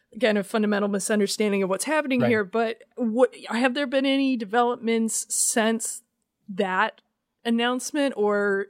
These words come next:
Speaker 1: have there been other sort of developments in Mijango's case?
Speaker 2: <sighs> Well, uh, no, not that I know of. I, I'm just speaking from sort of conjecture here, but I think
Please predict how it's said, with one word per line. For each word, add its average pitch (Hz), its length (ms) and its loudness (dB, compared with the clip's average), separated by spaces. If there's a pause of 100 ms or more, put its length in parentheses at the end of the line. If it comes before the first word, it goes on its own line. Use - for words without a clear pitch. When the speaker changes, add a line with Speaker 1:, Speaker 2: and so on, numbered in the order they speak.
Speaker 1:
have 190 180 -2
there 196 100 0
been 196 240 -2
other 190 380 0
sort 196 240 -2
of 180 340 -6 (100)
developments 196 800 -4
in 196 480 -4
Mijango's 202 540 0
case? - 460 -4 (420)
Speaker 2:
<sighs> - 580 -2
Well, 202 500 -2 (220)
uh, 156 480 0 (180)
no, 147 600 0
not 185 200 2
that 185 100 0
I 175 80 0
know 165 260 2
of. 170 160 -2 (440)
I, 147 140 2 (140)
I'm 156 160 2
just - 400 -2
speaking 156 400 0
from 135 140 -2
sort 147 180 2
of 139 80 -2
conjecture 135 440 0
here, 127 140 0
but 127 100 0
I 127 80 2
think 151 340 0